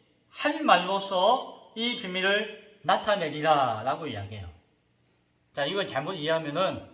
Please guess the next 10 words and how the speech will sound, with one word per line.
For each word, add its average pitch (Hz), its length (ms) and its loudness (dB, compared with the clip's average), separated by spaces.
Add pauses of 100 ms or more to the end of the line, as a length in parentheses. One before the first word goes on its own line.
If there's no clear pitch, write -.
(560)
"어, 262 160 4 (140)
여러분들이 254 520 2
저를 220 220 0
위해서 247 200 2
기도해 277 280 0
주시면, 220 720 6 (280)
아, 151 500 0
제가 175 640 6 (300)
하나님의 190 400 0
비밀을 196 640 2